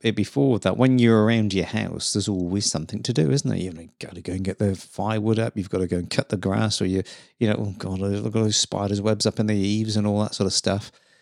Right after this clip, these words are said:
It's all, you're always constantly looking at stuff, so you never relax, because when you go to someone else's house,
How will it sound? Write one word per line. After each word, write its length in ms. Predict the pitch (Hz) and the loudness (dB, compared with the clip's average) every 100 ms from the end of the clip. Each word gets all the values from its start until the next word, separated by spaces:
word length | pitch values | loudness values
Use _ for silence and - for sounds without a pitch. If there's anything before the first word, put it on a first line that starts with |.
| _ _ _ _ _ _ _ | _ _ _ _ _ _ _
It's 120 | 143 | -2
all, 320 | - 151 143 143 | 4 4 4 2
you're 140 | 139 139 | 0 2
always 280 | 135 139 135 | 4 4 2
constantly 440 | - 131 - 131 | 2 0 0 0
looking 280 | 107 113 127 | 2 0 0
at 100 | 113 | -2
stuff, 240 | - - - | -2 -4 -2
so 100 | 117 | 0
you 100 | 117 | 0
never 400 | 117 117 120 117 | 2 2 2 2
relax, 480 | 117 107 117 - - | 0 -2 -4 -6 -4
because 260 | 110 113 | 0 0
when 140 | 120 151 | 2 2
you 80 | |
go 80 | 139 | 2
to 80 | 123 | 2
someone 240 | - 120 | 0 0
else's 320 | 117 147 104 - | 0 0 -2 -4
house, 400 | 78 87 - | -6 -4 -6